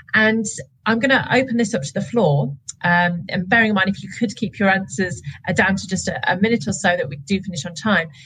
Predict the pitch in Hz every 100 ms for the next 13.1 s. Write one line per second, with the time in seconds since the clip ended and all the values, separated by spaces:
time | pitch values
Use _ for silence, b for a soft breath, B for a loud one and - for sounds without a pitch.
0 | B _ 254 247 - - 269 311 311 269
1 | 262 - 247 226 226 214 214 208 202 208
2 | 208 - 185 170 - _ _ - 220 202
3 | 190 - - 220 226 - 170 - - 175
4 | - 233 202 - 143 139 b b 202 196
5 | - - - 196 202 214 214 - 196 180
6 | 185 - - 175 170 - 180 180 214 202
7 | 202 196 175 175 180 170 - 202 196 180
8 | 175 143 214 196 - 165 160 - 170 -
9 | _ - 180 180 175 180 175 165 165 -
10 | 175 - 180 160 - - 139 B B B
11 | B B - 214 247 247 277 262 254 247
12 | 240 - - 240 208 262 262 156 147 -
13 | -